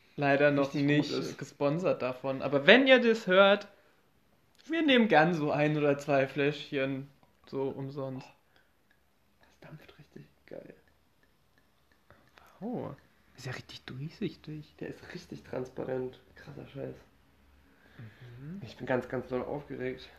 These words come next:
Speaker 1: Ich auch.
Speaker 2: Ja, Olli, also vielen, vielen
Speaker 1: Vielen
Speaker 2: Dank. Jetzt
Speaker 1: Dank,
Speaker 2: kommen wir endlich
Speaker 1: genau.
Speaker 2: mal dazu, das zu verkosten. Und ich hab
Speaker 1: Ähm.
Speaker 2: mir dann vorhin auch überlegt, dass ich den Olli gleich als Überleitung nehme, weil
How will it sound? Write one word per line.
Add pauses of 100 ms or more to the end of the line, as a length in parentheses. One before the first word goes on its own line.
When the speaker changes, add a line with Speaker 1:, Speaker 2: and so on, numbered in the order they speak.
(460)
Speaker 1:
Ich
auch.
Speaker 2:
Ja,
Olli,
also
vielen,
vielen
Speaker 1:
Vielen
Speaker 2:
Dank.
Jetzt
Speaker 1:
Dank,
Speaker 2:
kommen
wir
endlich (100)
Speaker 1:
genau.
Speaker 2:
mal
dazu,
das
zu
verkosten. (960)
Und
ich
hab
Speaker 1:
Ähm.
Speaker 2:
mir
dann
vorhin
auch
überlegt,
dass
ich
den
Olli
gleich
als
Überleitung
nehme, (640)
weil